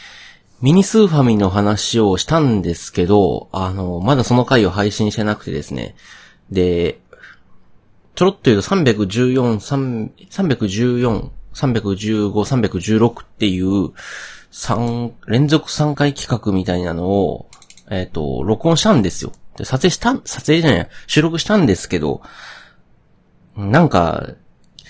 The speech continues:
これはあまりにもみたいな話だったんで、ちょっとなんか、公開はしないということで、まあ、どんな話かっていうと、まあまあ、それもまた、話をまとめて、まあ、一回分ぐらいで話そうかなとは、思います。え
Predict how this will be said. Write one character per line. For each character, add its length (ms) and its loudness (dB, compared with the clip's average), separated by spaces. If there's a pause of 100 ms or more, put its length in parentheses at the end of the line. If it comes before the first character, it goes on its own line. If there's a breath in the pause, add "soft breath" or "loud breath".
(560 loud breath)
こ 140 4
れ 80 6
は 140 6
あ 60 0
ま 120 2
り 80 2
に 100 2
も 160 4
み 80 4
た 100 2
い 60 2
な 80 2
話 240 2
だ 120 2
っ 60 -20
た 120 -2
ん 80 -2
で、 300 0
ち 120 -6
ょ 20 -2
っ 40 -20
と 240 -6
な 80 -4
ん 100 -8
か、 280 -8 (340)
公 160 0
開 200 2
は 120 2
し 160 0
な 100 4
い 80 0
と 80 -8
い 180 -6
う 120 -14 (100)
こ 140 -2
と 80 2
で、 140 0
ま 120 2
あ、 60 4
ど 160 2
ん 60 4
な 60 4
話 300 2
か 120 -4
っ 80 -4 (200)
て 80 -8
い 140 -4
う 100 0
と、 240 2
ま 120 2
あ 60 4
ま 120 2
あ、 80 0
そ 100 -4
れ 60 2
も 100 4
ま 120 2
た、 200 2 (480 loud breath)
話 300 2
を 60 6
ま 120 4
と 100 2
め 120 4
て、 180 2
ま 140 4
あ、 80 2
一 160 -4
回 180 2
分 220 2
ぐ 60 4
ら 100 6
い 40 4
で 80 -2
話 260 -2
そ 100 2
う 20 -2
か 80 4
な 140 2
と 140 -4
は、 120 -4 (1160)
思 200 4
い 60 4
ま 140 0
す。 260 -14 (260)
え 400 -14